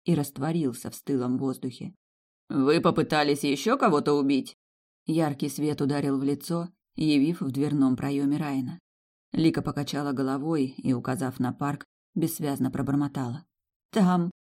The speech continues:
«Там много чего есть, Скотт, но ничего, чего стоило бы бояться. Хватит выдумывать отмазки, вам придется ходить ко мне шесть дней в неделю.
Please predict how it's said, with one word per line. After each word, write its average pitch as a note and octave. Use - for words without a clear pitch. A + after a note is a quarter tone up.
«Там D#3
много E3+
чего C#3+
есть, D3
Скотт, C#3
но C3+
ничего, D#3
чего C#3+
стоило D3
бы C#3+
бояться. C#3+
Хватит E3+
выдумывать D3+
отмазки, D3+
вам C#3+
придется D#3
ходить C#3+
ко G3+
мне C#3+
шесть D3+
дней D3+
в D#3
неделю. E3